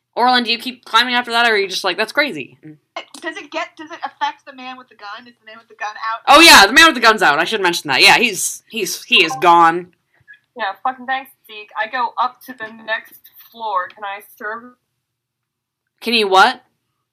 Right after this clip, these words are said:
Speaker 3: Survey.
Speaker 1: Survey? You don't need to survey. You just look around and you see, like, ten guys. Um, ten guys. They all, they do all have guns.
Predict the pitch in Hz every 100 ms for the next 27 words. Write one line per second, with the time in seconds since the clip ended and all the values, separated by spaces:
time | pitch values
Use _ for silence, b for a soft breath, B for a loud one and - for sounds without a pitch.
0 | _ _ _ _ _ _ - - - 262
1 | - 254 269 247 202 170 175 _ _ _
2 | - 226 262 196 170 214 262 220 190 156
3 | 160 143 135 131 131 - 226 208 180 202
4 | 175 170 165 160 160 156 - 160 143 139
5 | 131 - - 139 123 120 113 123 - -
6 | _ _ _ _ _ _ _ _ _ _
7 | _ _ 156 139 131 123 120 123 _ _
8 | _ _ _ - - 196 190 175 165 160
9 | 185 190 185 185 160 190 165 180 170 170
10 | 165 160 151 147 143 -